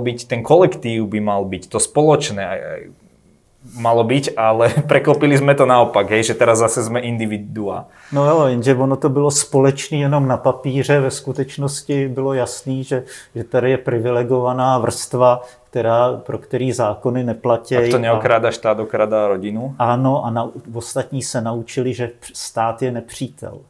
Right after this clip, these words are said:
Speaker 2: Takže v okamžiku, když dneska stát říká, že se má udělat A, tak, eh, lidi jsou naučení,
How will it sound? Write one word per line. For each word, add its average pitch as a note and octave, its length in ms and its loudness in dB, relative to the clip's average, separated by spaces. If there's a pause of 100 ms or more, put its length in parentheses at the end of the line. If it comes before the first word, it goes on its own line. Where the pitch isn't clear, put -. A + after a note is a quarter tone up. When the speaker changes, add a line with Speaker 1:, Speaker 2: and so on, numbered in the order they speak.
(460)
Speaker 2:
Takže A#2 280 0
v C3+ 100 -6
okamžiku, D3 540 -4
když C3 200 -4
dneska C#3 420 -4
stát C3+ 600 -2 (140)
říká, C3+ 420 -4
že C3+ 120 -6
se C#3 180 -6
má B2+ 220 -2
udělat C3+ 640 -4
A, A#2 520 -4 (400)
tak, - 260 -2
eh, A#2 340 -4
lidi B2 340 -2
jsou C#3+ 360 -2
naučení, C3+ 760 -4